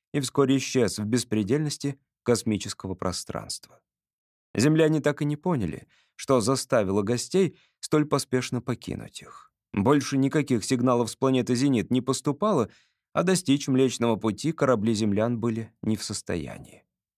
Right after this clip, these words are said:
Впрочем, побывавший впоследствии на Земле марсианин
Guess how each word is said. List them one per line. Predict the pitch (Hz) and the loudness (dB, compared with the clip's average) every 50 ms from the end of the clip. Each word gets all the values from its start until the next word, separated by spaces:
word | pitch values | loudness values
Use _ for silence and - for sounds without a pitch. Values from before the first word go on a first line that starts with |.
| _ _ _ | _ _ _
Впрочем, | _ - - - 131 143 131 123 - 135 131 117 | _ -6 0 2 4 4 4 4 2 0 0 0
побывавший | 139 131 135 147 147 143 127 - - 139 | 2 2 2 4 4 2 2 0 -2 -4
впоследствии | 123 - - 143 - - - 131 120 110 - - 123 | -4 -2 -2 -2 -2 0 2 2 2 0 0 0 0
на | 123 127 123 | 2 2 2
Земле | 117 139 139 135 135 123 | 2 2 2 2 2 2
марсианин | 117 131 127 - - 170 202 226 220 147 110 101 92 - | 2 0 -2 -2 -2 -2 0 0 2 2 2 0 -2 -4